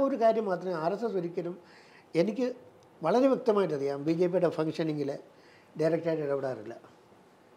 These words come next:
പിന്നെ ആർ എസ് എസിന് ഒരു അടുത്ത ഇരുപത്തഞ്ച് വർഷത്തേക്കുള്ള അജണ്ട ഉണ്ടെന്ന് പറയുന്നതിനകത്ത് സത്യമൊന്നുമില്ല, അങ്ങനെയൊന്നുമില്ല. ആർ എസ് എസ് വളരെ പ്രോആക്റ്റീവായിട്ട്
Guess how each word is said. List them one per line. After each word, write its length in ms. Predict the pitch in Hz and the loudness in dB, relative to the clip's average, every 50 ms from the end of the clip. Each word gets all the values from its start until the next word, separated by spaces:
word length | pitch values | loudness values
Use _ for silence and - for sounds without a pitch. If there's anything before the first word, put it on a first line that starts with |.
| - - - | -12 -6 -2
പിന്നെ 200 | 185 175 180 175 175 - - - - - _ _ - - - - 156 180 | 0 2 2 0 0 -4 -14 -20 -20 -20 _ _ -20 -16 -6 0 4 4
ആർ 80 | 202 202 | 6 6
എസ് 120 | - - 220 | 4 2 0
എസിന് 280 | - - 196 180 170 175 185 - - - - - - - - _ - | 0 0 0 0 -2 -4 -6 -8 -16 -20 -20 -20 -20 -20 -14 _ -4
ഒരു 120 | 180 202 208 214 170 | -2 -2 0 2 2
അടുത്ത 180 | 165 170 165 190 190 | 0 2 2 2 4
ഇരുപത്തഞ്ച് 300 | 175 180 170 170 180 180 175 | 4 4 2 0 2 2 2
വർഷത്തേക്കുള്ള 480 | 160 - 180 165 170 165 160 160 160 160 156 | 2 0 0 0 0 0 2 2 2 2 2
അജണ്ട 200 | 160 170 170 170 180 170 | 0 0 0 2 0 0
ഉണ്ടെന്ന് 260 | 160 156 160 156 156 156 | 0 -2 -4 -4 -2 -2
പറയുന്നതിനകത്ത് 560 | 160 160 156 165 165 160 156 151 156 160 160 - - - - - _ - - - - - - | -2 -2 -2 -4 -2 -2 -2 -4 -4 -4 -6 -6 -8 -14 -20 -20 _ -20 -20 -20 -20 -8 -4
സത്യമൊന്നുമില്ല, 500 | 208 185 180 208 196 180 160 135 120 117 - - - - - | -4 -2 -2 -2 -2 -2 -4 -6 -8 -10 -14 -16 -20 -18 -12
അങ്ങനെയൊന്നുമില്ല. 500 | 185 208 233 262 294 294 294 226 170 127 117 - - - - - - - - - - - - - - - 139 165 | -8 -6 -4 -2 -2 -2 -2 -2 -2 -4 -6 -10 -14 -20 -20 -20 -20 -20 -20 -20 -20 -20 -20 -20 -18 -8 -4 -2
ആർ 80 | 202 247 | 0 0
എസ് 120 | 247 - - - | -2 -4 -8 -10
എസ് 180 | - - 262 - - - - 139 | -6 -4 -4 -2 -4 -4 -6 -2
വളരെ 200 | 160 196 214 233 220 - | 0 0 0 0 0 0
പ്രോആക്റ്റീവായിട്ട് 800 | 214 214 220 226 220 220 - 220 208 202 196 190 185 185 196 196 | 2 4 6 6 4 4 0 -2 0 0 0 0 -2 -2 -6 -8